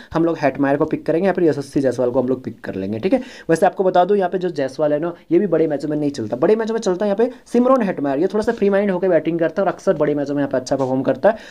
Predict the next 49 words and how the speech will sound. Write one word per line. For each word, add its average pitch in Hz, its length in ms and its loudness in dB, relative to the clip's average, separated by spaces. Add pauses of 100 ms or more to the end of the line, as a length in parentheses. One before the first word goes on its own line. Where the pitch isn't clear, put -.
(120)
तो 226 80 2
इसको 220 320 -2
हम 185 120 0
लोग 165 100 0
यहाँ 131 140 -2
पे 147 60 -2
ले 117 160 -2
सकते - 260 -10
हैं 110 40 -8
इस 113 80 -10
वाले 107 140 -6
मैच 107 180 -6
में, 131 100 -2
ठीक 233 120 -4
है। 247 80 6
रिस्क 185 260 -2
अगर 208 140 0
आपको 202 200 0
लेना 165 240 2
है 233 80 -4 (220)
थोड़ा 233 120 4
सा 226 100 0
लॉजिकल 156 380 2
रिस्क, 190 240 -2
तो 175 80 -4
आप 160 100 -4
लोग 170 120 0
यहाँ 160 80 0
पे 185 80 0
हेटमायर 143 360 -6
के 143 80 -4
साथ 135 140 -12
जा 117 160 -6
सकते - 280 -12
हो, 104 100 -4 (260)
लेकिन 214 160 2
अभी 220 140 0
हम 208 140 2
लोग 226 120 0
सुमन 175 300 0
गिल 170 120 2
को 180 100 0
ही 175 120 2
पिक 185 180 -2
करेंगे 180 240 2
जो 170 120 -2
कि 165 120 2
ओपन 147 260 2
करेंगे 156 360 0